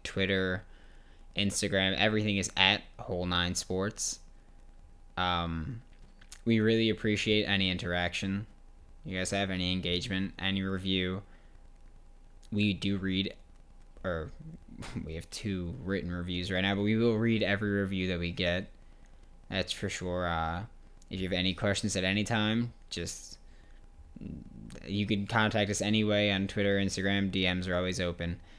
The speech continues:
Uh, you can find me on Twitter at W N S underscore Brandon. You can find Whole Nine Sports on Twitter at Whole Nine Sports.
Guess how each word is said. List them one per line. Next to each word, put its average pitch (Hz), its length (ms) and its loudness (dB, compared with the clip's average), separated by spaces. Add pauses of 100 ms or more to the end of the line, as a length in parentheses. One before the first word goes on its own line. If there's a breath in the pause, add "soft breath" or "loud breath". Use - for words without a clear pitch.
(340 loud breath)
Uh, 90 220 0
you 95 140 0
can 98 100 0
find 98 480 2
me 110 440 4
on 90 260 0
Twitter 90 460 -2 (240)
at 92 220 0 (180)
W 92 360 0
N 90 180 0
S 92 400 -2
underscore 87 540 -4
Brandon. 90 500 0 (880 soft breath)
You 90 160 -6
can 90 180 -2
find 87 640 -2 (420)
Whole 196 260 -2
Nine 92 240 0
Sports 131 360 2
on 101 200 0
Twitter 92 380 0
at 95 260 2 (360)
Whole 92 180 -2
Nine 87 260 0
Sports. 87 580 -2